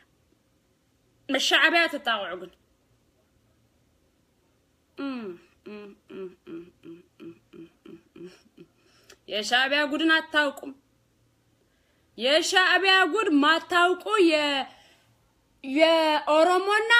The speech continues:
የአማራ ህዝብ። እኔ እናንተ ብዙ አላውቃችሁም።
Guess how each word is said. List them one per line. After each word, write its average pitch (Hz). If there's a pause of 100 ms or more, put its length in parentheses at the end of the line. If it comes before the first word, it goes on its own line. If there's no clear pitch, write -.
(560)
የአማራ 311
ህዝብ። 262 (2250)
እኔ 240
እናንተ 359 (1080)
ብዙ 247
አላውቃችሁም። 247